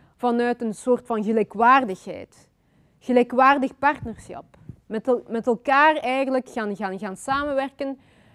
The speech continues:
en proberen om soorten partnerschappen te gaan uitwerken die eigenlijk een win-win verhaal zijn. Waar niet één partij wint en één partij verliest,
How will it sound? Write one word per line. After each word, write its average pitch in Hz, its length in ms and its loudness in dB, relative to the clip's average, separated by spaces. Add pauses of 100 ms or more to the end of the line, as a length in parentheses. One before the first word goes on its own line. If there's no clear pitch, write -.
(120)
en 233 200 -2
proberen 294 760 0
om 240 260 -4
soorten 262 480 -6
partnerschappen 294 760 -4
te 254 100 -8
gaan 208 180 -10
uitwerken 240 720 -8 (280)
die 226 180 -6
eigenlijk 233 420 -2
een 202 220 -8
win-win 226 440 0
verhaal 170 400 -10
zijn. 160 340 -18 (680)
Waar 226 180 -2
niet 294 300 4
één 349 300 2
partij 277 520 0
wint 247 440 0
en 226 300 -6
één 269 260 0
partij 226 360 -6
verliest, 196 540 -8